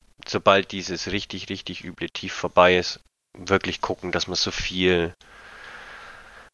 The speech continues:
ja, nicht so viel wie möglich lacht, aber dass man sich auch wieder in diese, in diese Richtung dann mitbewegt. Weil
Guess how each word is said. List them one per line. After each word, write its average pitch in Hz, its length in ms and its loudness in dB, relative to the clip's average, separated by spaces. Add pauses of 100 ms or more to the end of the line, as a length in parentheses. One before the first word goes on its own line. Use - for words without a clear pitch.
(1040)
ja, 80 240 2
nicht 82 160 6
so 98 120 0
viel 90 220 -2
wie 92 80 4
möglich 87 360 -2
lacht, 90 280 2
aber 92 180 2
dass 95 180 4
man 101 80 -4
sich 98 240 -2
auch 87 140 0
wieder 92 160 0
in 87 160 0
diese, 85 560 0 (520)
in 92 160 -4
diese 95 320 2
Richtung 90 320 0
dann 78 360 0
mitbewegt. 82 1000 -2 (600)
Weil 85 540 4